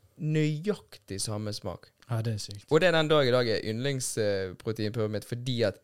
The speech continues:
Speaker 1: jeg får, hver gang jeg drikker den, så får jeg denne lille nostalgiske følelsen
Speaker 2: Ja.
Speaker 1: når jeg drikker den ned.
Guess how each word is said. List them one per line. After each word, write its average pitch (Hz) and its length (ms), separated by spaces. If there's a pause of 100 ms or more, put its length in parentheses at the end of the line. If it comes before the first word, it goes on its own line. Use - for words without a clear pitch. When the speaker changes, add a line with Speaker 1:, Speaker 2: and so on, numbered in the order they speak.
(320)
Speaker 1:
jeg 131 140
får, 135 240
hver 147 220
gang 110 120
jeg 107 100
drikker 123 360
den, 120 100
så 139 140
får 127 280
jeg 107 80
denne 113 260 (680)
lille 117 480 (840)
nostalgiske 113 680
følelsen 104 460
Speaker 2:
Ja. 117 60
Speaker 1:
når 123 200
jeg 98 280
drikker 104 340
den 98 100
ned. 87 200